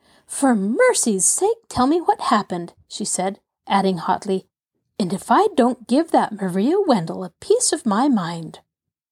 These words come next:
Uncle Henry broke in, "I'm going to tell what happened. I want to do it. You and Mother just listen. Just sit right down and listen." His voice was shaking with feeling,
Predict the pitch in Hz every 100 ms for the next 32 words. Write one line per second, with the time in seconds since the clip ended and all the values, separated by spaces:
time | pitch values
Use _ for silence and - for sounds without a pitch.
0 | _ _ - 196 202 190 202 185 180 185
1 | 185 - 180 175 - _ _ _ - 214
2 | 339 403 240 202 190 180 - 170 180 156
3 | - 165 - 160 175 - _ _ _ 165
4 | 175 170 294 320 - 370 220 180 - -
5 | _ _ _ _ _ _ 185 185 254 269
6 | 220 269 202 202 262 254 170 - - -
7 | _ _ _ _ - - - - - -
8 | 208 170 - 190 190 294 359 294 233 170
9 | 170 156 - _ _ _ _ _ _ _
10 | _ _ _ _ _ - 233 220 202 208
11 | 180 180 - 196 196 - - 208 196 214
12 | 208 220 - 214 190 185 185